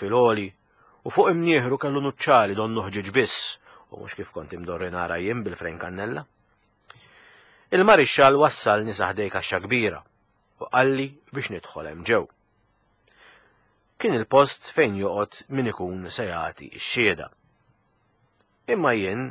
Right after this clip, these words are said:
illi ma kienx fini wisq, hekk kif dħalt hemm ġew, ħadd ma seta' jarani għax inħbejt wara l-injam tal-kaxxa. Kien hemm min beda jitħaq u l-maġistrat beda jħabbat kemm jiflaħ b'mazza tal-injam illi kellu qudiemu.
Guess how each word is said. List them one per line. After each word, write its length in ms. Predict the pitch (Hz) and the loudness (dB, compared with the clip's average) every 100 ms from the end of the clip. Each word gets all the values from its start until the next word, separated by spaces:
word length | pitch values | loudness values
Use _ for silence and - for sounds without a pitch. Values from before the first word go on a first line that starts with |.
| - _ - | -14 _ -12
illi 200 | 95 92 | -8 -6
ma 120 | 90 | -6
kienx 240 | 101 - | -8 -6
fini 200 | 101 95 101 | -6 -2 -2
wisq, 320 | 104 - - - _ _ - - | -2 -4 -12 -20 _ _ -20 -6
hekk 220 | - 180 - | -2 0 -2
kif 180 | 113 | -6
dħalt 480 | - - 123 101 90 | -4 4 6 4 -4
hemm 160 | 92 95 | -8 -4
ġew, 300 | 95 90 117 _ _ _ _ - 147 | -2 -4 -8 _ _ _ _ -4 0
ħadd 400 | 156 _ - - | 0 _ -20 -2
ma 80 | 143 | -2
seta' 280 | - 92 95 | -2 -4 -2
jarani 500 | 98 117 104 90 82 _ - - | 4 8 8 4 -4 _ -20 -12
għax 160 | - 151 | -4 -2
inħbejt 440 | 110 90 107 123 - | -2 -2 -2 -2 -4
wara 160 | 104 113 | -6 -4
l-injam 440 | 123 98 82 78 | -4 -6 -10 -10
tal-kaxxa. 540 | 87 101 127 - - - _ _ _ _ _ _ _ _ _ _ _ _ - | -4 4 4 2 -10 -14 _ _ _ _ _ _ _ _ _ _ _ _ 0
Kien 120 | 170 123 | 2 2
hemm 120 | 107 | 2
min 80 | 95 | 0
beda 160 | 92 123 | 2 2
jitħaq 320 | 127 - 76 | 0 -2 -4
u 60 | 98 | -4
l-maġistrat 640 | 90 92 - 110 107 98 | -6 -6 -6 0 2 2
beda 200 | 98 98 | 0 -2
jħabbat 480 | 92 113 95 95 - | -2 -4 -2 -4 -2
kemm 200 | 120 143 | -2 -2
jiflaħ 380 | 139 127 90 82 | -2 -2 -2 -4
b'mazza 440 | 101 120 - 98 | -2 -2 -2 -6
tal-injam 520 | 135 135 92 90 92 | -2 -2 -2 -6 -4
illi 180 | 98 92 | -6 -8
kellu 340 | 90 87 87 78 | -10 -10 -8 -8
qudiemu. 460 | 90 104 113 90 | -8 -2 -2 -2